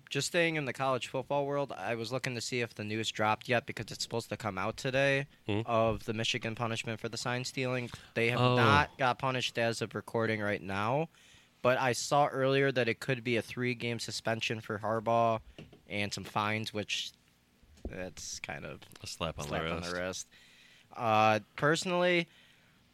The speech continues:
Speaker 1: I was kinda on the team with the sign stealing of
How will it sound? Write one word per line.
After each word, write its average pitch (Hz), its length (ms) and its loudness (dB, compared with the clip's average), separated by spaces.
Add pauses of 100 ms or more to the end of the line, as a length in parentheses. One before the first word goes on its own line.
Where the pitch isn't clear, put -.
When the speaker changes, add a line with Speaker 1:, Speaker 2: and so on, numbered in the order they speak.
(120)
Speaker 1:
I 135 140 8
was 147 140 4
kinda 165 240 4
on 147 220 4
the 135 100 2
team 135 380 0
with 131 180 0
the 120 80 -4
sign 123 260 0
stealing 120 460 0
of 107 280 0